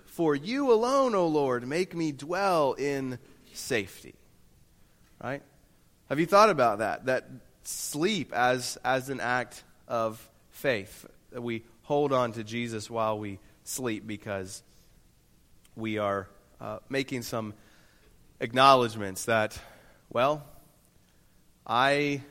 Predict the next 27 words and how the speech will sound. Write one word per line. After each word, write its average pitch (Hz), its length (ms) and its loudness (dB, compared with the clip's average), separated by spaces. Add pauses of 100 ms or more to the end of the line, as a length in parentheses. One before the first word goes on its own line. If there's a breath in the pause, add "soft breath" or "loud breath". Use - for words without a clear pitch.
(800 loud breath)
I - 60 -2
don't 190 140 2
run 175 160 4
the 143 80 2
world, 110 280 -2 (460)
<laughs> - 500 -20
right? 131 300 -6 (1000 soft breath)
There 139 460 4
are 143 440 4 (100)
things 156 400 2
that 131 120 0
are 127 80 2
going 147 280 0
to 139 80 -6
continue 151 420 -4
to 135 120 -2
go 160 320 2
on. 123 260 2
The 117 80 -4
world 160 200 4
will 170 80 0
continue 151 380 -4
to 135 60 -6
spin 131 320 -2
even 123 220 -4
though 117 160 -2
I'm, 110 280 -2